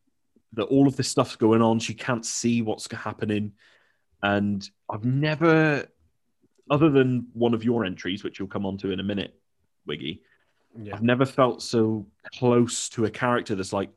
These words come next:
Speaker 1: "Oh my God, I, I wanna look after you. I wanna protect you. I wanna make sure you're okay." Um, and she, she's just beautifully written as a character,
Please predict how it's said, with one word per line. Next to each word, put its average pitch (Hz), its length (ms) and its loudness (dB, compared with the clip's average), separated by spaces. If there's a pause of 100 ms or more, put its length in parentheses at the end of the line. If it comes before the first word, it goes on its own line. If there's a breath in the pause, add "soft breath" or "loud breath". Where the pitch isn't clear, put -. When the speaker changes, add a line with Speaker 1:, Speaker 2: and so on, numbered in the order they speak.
Speaker 1:
"Oh 107 60 -14
my 107 100 -10
God, 107 180 -4
I, 95 320 -6
I 104 40 -2
wanna 107 340 2
look 117 200 0
after 117 300 0
you. 135 220 4
I 107 40 0
wanna 113 280 0
protect - 440 -8
you. 95 140 -2
I 95 40 -2
wanna 107 160 -2
make 113 180 -4
sure 123 200 -2
you're 107 180 0
okay." 101 480 -4 (880)
Um, 101 460 0 (540)
and 117 120 0
she, 156 320 -4
she's 147 240 -4
just - 260 -4
beautifully 147 560 -2
written 95 500 -2 (840)
as 107 140 -4
a 101 40 -10
character, 113 560 -4